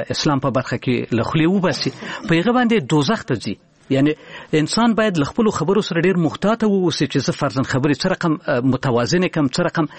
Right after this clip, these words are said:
دا رقم کار وشي. لکه فروتن صاحب تاسو چې وویل چې فرضاً یو مولوي صاحب د محراب او منبر نه دا خبره کوي او توجیه کوي چې استشهاد، اه، دې ته وایي او انتحار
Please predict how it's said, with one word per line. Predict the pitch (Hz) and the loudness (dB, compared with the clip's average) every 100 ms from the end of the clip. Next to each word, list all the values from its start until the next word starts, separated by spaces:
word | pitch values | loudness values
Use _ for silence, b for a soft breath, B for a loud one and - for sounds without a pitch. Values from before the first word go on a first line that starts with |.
| B B 135 | B B 0
دا | 175 185 | 2 2
رقم | 185 156 | 0 0
کار | 175 170 | 2 2
وشي. | 180 175 | 2 0
لکه | 151 139 | -2 -2
فروتن | 139 127 - | -2 0 -2
صاحب | - 165 | -2 -4
تاسو | - 175 151 | -2 -2 -4
چې | - | 0
وویل | 160 156 151 | 2 2 2
چې | - - B B - | 0 -6 B B -4
فرضاً | 156 151 143 | 0 2 2
یو | 139 - 143 | 2 0 0
مولوي | 135 135 160 | 2 2 0
صاحب | - 160 135 | -2 -2 0
د | 123 - B B | 0 -2 B B
محراب | 135 131 139 147 | 0 2 2 2
او | 135 | 2
منبر | 120 123 120 156 151 | 2 2 2 0 0
نه | 139 123 131 | -2 -2 0
دا | 143 139 - | 0 0 -2
خبره | 131 147 | 0 0
کوي | 139 147 147 B B B | 0 0 0 B B B
او | 135 120 123 131 135 | -2 0 0 -2 -2
توجیه | - 127 120 135 120 135 - | -2 -2 -2 -6 0 0 0
کوي | 143 160 147 | 0 2 0
چې | - | 0
استشهاد، | 123 - 151 - 143 - | -4 -2 -4 0 -2 -2
اه، | 147 120 113 110 147 | -2 0 0 0 -2
دې | 156 | -2
ته | 147 | 0
وایي | 135 123 110 | 0 2 2
او | 104 113 | 0 0
انتحار | 117 113 110 139 | -2 -2 0 0